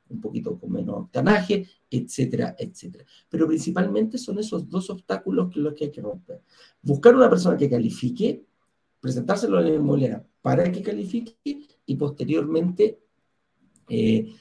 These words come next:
que esta persona tenga todo el dinero que tú has puesto en el pie. Y ahí con eso se recupera, eh, la, la inmobiliaria, eh, no pierde esa, esa colocación, eh, no, no, no tiene que andar buscando, eh, personas extras o por otro lado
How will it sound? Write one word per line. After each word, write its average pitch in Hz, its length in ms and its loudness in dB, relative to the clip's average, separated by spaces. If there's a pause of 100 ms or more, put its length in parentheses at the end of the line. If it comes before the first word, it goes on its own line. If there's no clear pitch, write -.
(180)
que 139 80 -2
esta 139 160 0
persona 139 500 -2
tenga 147 400 0
todo 175 220 2
el 185 100 4
dinero 165 340 0
que - 300 -10
tú 143 120 -6
has 139 120 -10
puesto 143 300 -6
en 123 80 -2
el - 160 -4
pie. - 260 -14 (300)
Y 131 120 0
ahí 135 120 4
con 139 180 0
eso 175 420 -4
se - 220 -6
recupera, 135 580 -4 (240)
eh, - 120 -6
la, 52 240 -4
la 53 100 -4
inmobiliaria, 53 800 -2
eh, - 220 -12 (360)
no 151 280 2
pierde 139 340 2
esa, 113 280 -6
esa - 300 -10
colocación, 139 760 -4 (260)
eh, - 180 -6
no, 113 200 -2
no, - 140 0
no 120 160 2
tiene 131 200 0
que - 80 -4
andar - 220 0
buscando, - 840 -2 (260)
eh, 50 360 -4 (220)
personas 123 640 -4
extras - 580 -4
o 110 180 -4
por 117 160 -2
otro 127 240 0
lado 139 380 -2